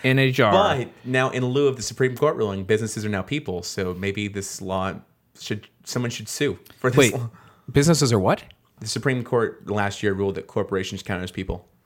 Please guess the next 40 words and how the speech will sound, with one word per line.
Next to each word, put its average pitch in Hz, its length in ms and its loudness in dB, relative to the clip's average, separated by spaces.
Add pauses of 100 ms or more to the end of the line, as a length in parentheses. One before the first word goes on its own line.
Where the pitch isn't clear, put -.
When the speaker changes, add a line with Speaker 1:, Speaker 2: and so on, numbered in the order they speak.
(120)
Speaker 2:
now. 87 180 -8
Speaker 1:
Count 135 420 -2
as 123 300 0
people? 156 460 -4
Speaker 2:
Count 104 160 -4
as 104 100 -4
people 95 240 -6
now. 85 100 -8
Speaker 1:
How? 101 440 2 (180)
Why? 120 420 4 (560)
Speaker 2:
Uh, 110 240 4
the 104 100 -4
Speaker 1:
Okay, - 20 -2
Speaker 2:
context 135 540 2
Speaker 1:
see, 175 160 4
now 143 160 6
this 196 200 4
is 170 80 4
a 156 60 6
ridiculous 139 520 4
law 120 220 6
that 117 120 0
came 131 280 0
out 120 160 4
of 113 60 2
a 117 60 2
ridiculous 104 480 0
law. 98 160 2
Speaker 2:
Yeah, 104 100 2
this 127 140 2
Speaker 1:
Wh- 131 40 -4
Speaker 2:
is 127 60 0
a 120 80 4
ridiculous 117 420 -2
precedent 104 520 -6
that 95 80 -4
has 92 140 -8
now 90 160 -4
been 90 160 -8
set. - 340 -6